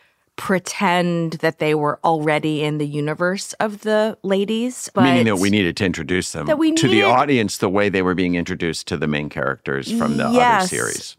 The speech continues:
Speaker 1: but we, I remember circling, because it was very, it was a lot of heavy lifting. How do they meet these people? We're,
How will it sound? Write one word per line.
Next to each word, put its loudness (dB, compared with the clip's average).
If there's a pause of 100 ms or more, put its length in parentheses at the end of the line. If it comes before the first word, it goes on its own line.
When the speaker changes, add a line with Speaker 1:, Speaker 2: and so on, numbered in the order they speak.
Speaker 1:
but 0
we, 0 (260)
I 2
remember 2
circling, 0
because -2
it -4
was -6
very, -2
it -14
was -2
a -2
lot 0
of -2
heavy 2
lifting. 0 (260)
How 2
do 4
they 4
meet 4
these -2
people? 0
We're, 0